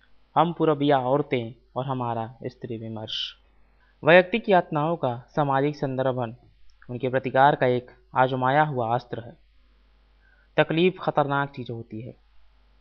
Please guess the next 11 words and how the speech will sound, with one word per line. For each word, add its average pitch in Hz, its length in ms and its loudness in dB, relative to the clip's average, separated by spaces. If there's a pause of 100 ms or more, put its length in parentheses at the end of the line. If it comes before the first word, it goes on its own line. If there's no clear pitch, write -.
(200)
उससे 147 340 -4
यह 160 140 2
उम्मीद 151 360 0
नहीं 165 220 -2
करनी 151 300 -2
चाहिए 135 400 -4 (280)
कि 139 60 0
वह 139 140 4
अनंत 147 240 -2
काल 127 240 0
तक 123 160 -4